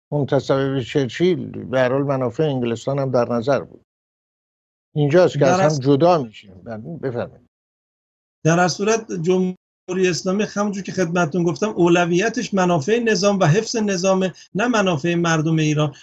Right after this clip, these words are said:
Speaker 2: و به خاطر همین هم هستش که این مشکلات رو عملاً با اینکه حس می‌کنن مردم ایران تحت فشار هستن و مشکلات عدیده دارن،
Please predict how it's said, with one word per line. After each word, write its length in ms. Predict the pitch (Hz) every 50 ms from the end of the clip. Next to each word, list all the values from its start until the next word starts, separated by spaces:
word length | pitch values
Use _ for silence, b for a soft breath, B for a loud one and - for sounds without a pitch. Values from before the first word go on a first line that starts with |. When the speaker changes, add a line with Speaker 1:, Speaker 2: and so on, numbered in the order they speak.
| B B
Speaker 2:
و 220 | 175 170 175 175 170
به 100 | 185 165
خاطر 340 | - 185 175 - 214 220
همین 360 | 214 170 196 233 247 240 220 214
هم 140 | 202 202
هستش 340 | 196 190 - - 202 175 135
که 120 | - - -
این 160 | 233 233 254
مشکلات 540 | 233 214 - - - 196 190 202 208 - -
رو 80 | 240 - -
عملاً 460 | 185 185 190 185 185 185 202 214 - B B B B
با 120 | - 214 240
اینکه 200 | 254 247 247 - - _ _ _ _ - 254
حس 400 | 214 170 190 254 277 - - 226
می‌کنن 540 | 214 190 156 185 185 185 175 170 151 135 B B B B
مردم 360 | 175 185 185 185 175 220 240 247
ایران 240 | 220 214 214 202
تحت 300 | 160 202 226 196 - 220
فشار 380 | 156 - 185 147 196 214 226 226
هستن 300 | 208 190 - 202 190 190
و 60 | 190
مشکلات 460 | 185 185 151 - 190 180 214 226 220
عدیده 400 | 240 202 190 170 180 185 165 180
دارن، 320 | 160 175 175 185 214 233